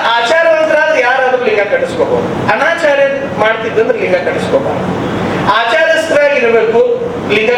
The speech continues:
ಕಟ್ಟಿಸ್ಕೊಳ್ಬೇಕು. ಲಿಂಗ ಎಲ್ಲ ಮಾದಾರ ಚೆನ್ನಯ್ಯ, ಡೋಹರ ಕಕ್ಕಯ್ಯ, ಅಂಬಿಗರ ಚೌಡಯ್ಯ, ಸೂಳೆ ಸಂಕವ್ಯ ಅಂತವ್ರೆಲ್ಲ ಬಸವಣ್ಣನವರಿಂದ ಲಿಂಗ ಪಡೆದು ಲಿಂಗ ಪೂಜೆ ಮಾಡ್ಕೊಂಡು ಮಹಾಜ್ಞಾನಿಗಳ.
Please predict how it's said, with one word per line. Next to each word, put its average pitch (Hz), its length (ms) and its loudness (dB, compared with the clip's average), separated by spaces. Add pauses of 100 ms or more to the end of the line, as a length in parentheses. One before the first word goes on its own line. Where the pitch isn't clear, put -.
ಕಟ್ಟಿಸ್ಕೊಳ್ಬೇಕು. 208 720 0
ಲಿಂಗ 240 240 0 (440)
ಎಲ್ಲ 277 200 2
ಮಾದಾರ 240 600 0
ಚೆನ್ನಯ್ಯ, 233 400 0 (140)
ಡೋಹರ 226 280 2
ಕಕ್ಕಯ್ಯ, 226 480 0
ಅಂಬಿಗರ 220 540 0
ಚೌಡಯ್ಯ, 208 500 0 (360)
ಸೂಳೆ 330 380 2
ಸಂಕವ್ಯ 311 420 2
ಅಂತವ್ರೆಲ್ಲ 254 640 2
ಬಸವಣ್ಣನವರಿಂದ 226 680 2
ಲಿಂಗ 208 300 0
ಪಡೆದು 202 680 2 (180)
ಲಿಂಗ 294 200 -2
ಪೂಜೆ 277 300 2
ಮಾಡ್ಕೊಂಡು 247 520 2
ಮಹಾಜ್ಞಾನಿಗಳ. - 920 0